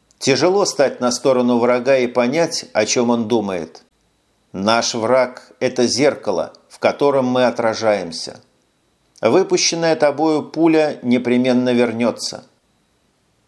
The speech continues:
«А почему это мною?» возмутился сержант Уманец. «А ты разве не стрелял?»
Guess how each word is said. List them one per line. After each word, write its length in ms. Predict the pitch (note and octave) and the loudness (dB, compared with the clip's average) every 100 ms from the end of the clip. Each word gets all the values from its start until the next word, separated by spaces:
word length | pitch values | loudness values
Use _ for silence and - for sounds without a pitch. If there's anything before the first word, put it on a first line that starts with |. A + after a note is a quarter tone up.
| - | 2
«А 160 | B2+ | 2
почему 500 | C3 D3 - D3 D#3+ | 2 -2 -2 0 0
это 240 | C#3 B2 D3 | 0 0 0
мною?» 640 | C#3+ C#3+ B2 G2 F2 D#2+ - _ _ _ _ _ _ - | 0 0 0 0 -4 -10 -18 _ _ _ _ _ _ -8
возмутился 680 | G#2 A2 G#2 G2+ D#3+ E3 D#3+ | -4 -2 -2 0 0 0 -4
сержант 520 | - A#2+ A2 A2 G#2+ | -4 -2 -4 -4 -2
Уманец. 600 | A#2 G#2+ F2 E2 - - _ _ _ _ _ _ _ _ _ - | -2 -2 -4 -8 -12 -16 _ _ _ _ _ _ _ _ _ -4
«А 240 | G#2 G#2+ G#2+ | 0 2 0
ты 280 | - A#2+ | 0 0
разве 420 | A#2+ A#2 G#2+ G#2 A2 | 2 0 -2 -6 -6
не 120 | A2 | -6
стрелял?» 680 | - A2+ A2 A2 C3 D3+ | -4 -2 0 2 2 0